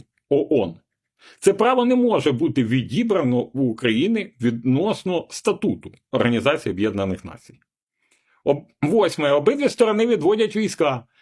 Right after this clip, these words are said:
на сто п'ятдесят-двісті кілометрів від лінії розмежування. Забороняється концентрація ударних угрупувань в цій зоні.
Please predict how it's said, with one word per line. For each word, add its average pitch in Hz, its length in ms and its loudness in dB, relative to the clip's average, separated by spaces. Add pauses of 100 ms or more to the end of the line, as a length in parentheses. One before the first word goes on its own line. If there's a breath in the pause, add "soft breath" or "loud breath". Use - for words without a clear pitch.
(120)
на 151 160 2
сто 190 200 0
п'ятдесят-двісті 170 840 -2
кілометрів 131 680 0 (200 soft breath)
від 123 220 0
лінії 208 300 2
розмежування. 151 880 -2 (140)
Забороняється 165 1040 0 (880)
концентрація 196 960 0
ударних 170 600 0
угрупувань 156 640 0
в 185 40 -4
цій 160 260 -6
зоні. 98 340 -4